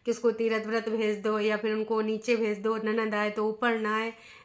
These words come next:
और न जाने ऑफ कैमरा ये क्या क्या करती होंगी जब on कैमरा इनके ऐसे जज्बात हैं। और जब वीडियो में इतने त्रिया चरित्र करती हैं, वीडियो में इतनी बार बदलती हैं, तो भैया ऑफ कैमरा तो पता ही नहीं का का ये त्रिया चरित्र रचती होंगी, का का टारगेट करती होंगी, कैसे कैसे परेशान करती होंगी।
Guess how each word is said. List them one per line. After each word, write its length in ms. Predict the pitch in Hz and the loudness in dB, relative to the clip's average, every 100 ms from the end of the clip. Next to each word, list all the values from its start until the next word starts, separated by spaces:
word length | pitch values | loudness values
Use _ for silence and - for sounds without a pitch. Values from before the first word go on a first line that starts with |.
| - | -2
और 100 | 294 | 0
न 160 | 302 302 | 2 4
जाने 260 | 320 330 | 4 4
ऑफ 240 | 311 349 349 | 6 6 6
कैमरा 260 | 277 254 226 | 2 2 2
ये 120 | 214 | 2
क्या 180 | 214 202 | 0 -2
क्या 100 | 208 | -2
करती 260 | 208 208 233 | -4 -2 0
होंगी 200 | 233 240 | 2 2
जब 140 | 254 | 2
on 240 | 240 262 262 | 4 4 2
कैमरा 260 | 233 220 214 | 0 0 0
इनके 220 | 214 214 | 0 -2
ऐसे 260 | 208 208 208 | -2 -2 -4
जज्बात 400 | 190 190 185 196 | -4 -6 -6 -8
हैं। 160 | 190 190 - - - | -12 -14 -20 -20 -6
और 300 | 208 196 196 - _ _ _ _ _ - | -2 -2 -6 -14 _ _ _ _ _ -6
जब 260 | 226 269 311 | 0 2 2
वीडियो 280 | 262 262 311 | 2 2 4
में 120 | 311 | 2
इतने 240 | 294 277 277 | 2 0 0
त्रिया 260 | 269 254 254 | 2 2 2
चरित्र 360 | 233 220 226 | 0 -2 -4
करती 340 | 220 202 226 240 | -2 -2 0 0
हैं, 60 | |
वीडियो 280 | 233 262 285 | 2 0 0
में 100 | 277 | 0
इतनी 240 | 254 247 247 | 0 0 0
बार 200 | 233 226 | 2 0
बदलती 480 | 214 196 196 226 220 | 0 -2 -2 -2 -2
हैं, 160 | 220 226 _ _ _ | -4 -8 _ _ _
तो 60 | 262 | -4
भैया 460 | 247 262 254 220 - - - - | 0 2 4 2 -2 -14 -20 -4
ऑफ 220 | 214 220 220 | 0 0 0
कैमरा 260 | 226 214 | -2 -2
तो 120 | 220 220 | -4 -6
पता 220 | 233 254 | -6 -2
ही 80 | 285 | -2
नहीं 120 | 294 | 0
का 160 | 285 269 | 2 2
का 220 | 269 254 | 4 2
ये 200 | 254 247 226 - | 0 -4 -6 -4
त्रिया 220 | 247 247 | 0 0
चरित्र 320 | 240 233 233 233 | 2 0 2 2
रचती 320 | 226 - 240 | 0 0 2
होंगी, 260 | 233 226 226 | 2 2 0
का 180 | 220 214 | 2 0
का 160 | 220 | -2
टारगेट 400 | 214 214 214 220 | -2 0 0 -2
करती 320 | - 214 214 220 | -2 -4 -2 -2
होंगी, 180 | 220 220 | 0 -2
कैसे 300 | 220 220 220 | -2 -2 -2
कैसे 220 | 220 220 | -2 -4
परेशान 440 | 214 214 214 208 | -4 -4 -2 -4
करती 300 | 214 208 208 | -2 -6 -4
होंगी। 320 | 214 208 208 | -4 -4 -6